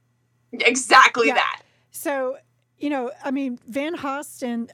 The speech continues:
Speaker 2: Argent totally would have pressed the buttons, but they're, but they're assholes. You know, they,
Speaker 1: Right.
Speaker 2: they weren't even gonna give, like, Creed a, a chance. And
Speaker 1: No.
Speaker 2: honestly, in Creed,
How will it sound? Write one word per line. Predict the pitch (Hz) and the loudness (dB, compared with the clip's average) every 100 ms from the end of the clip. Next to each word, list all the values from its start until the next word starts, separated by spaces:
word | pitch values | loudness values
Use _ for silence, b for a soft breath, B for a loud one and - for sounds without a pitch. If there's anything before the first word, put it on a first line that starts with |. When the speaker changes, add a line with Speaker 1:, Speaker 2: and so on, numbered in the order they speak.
| - | -8
Speaker 2:
Argent | 247 269 339 349 - _ _ _ | -6 -6 -8 -10 -14 _ _ _
totally | - - 403 415 427 381 | -10 -8 -6 -6 -8 -8
would | 359 | -8
have | 339 | -10
pressed | - 285 - | -8 -10 -8
the | 294 | -8
buttons, | 226 214 220 - | -8 -8 -12 -8
but | 277 - | -10 -6
they're, | 294 339 339 _ _ | -8 -8 -12 _ _
but | 320 _ _ | -12 _ _
they're | 330 - - | -8 -8 -10
assholes. | 285 330 - 254 196 - - - _ _ _ _ | -8 -8 -10 -10 -10 -14 -18 -20 _ _ _ _
You | - 254 | -6 -4
know, | 226 | -4
they, | 302 | 2
Speaker 1:
Right. | 269 | 2
Speaker 2:
they | - | 2
weren't | 285 330 | -8 -8
even | 330 269 | -8 -6
gonna | 285 | -6
give, | 294 254 | -6 -8
like, | 254 233 - | -8 -10 -14
Creed | - - 285 254 | -20 -10 -6 -6
a, | - 220 202 _ _ - | -6 -10 -12 _ _ -20
a | - | -16
chance. | - - 294 226 - - - b b b b - | -18 -10 -10 -10 -14 -18 -18 b b b b -4
And | 269 | 4
Speaker 1:
No. | 254 | 4
Speaker 2:
honestly, | - 349 | 4 -2
in | 262 | -6
Creed, | 233 - 330 359 262 | -8 -10 -6 -6 -6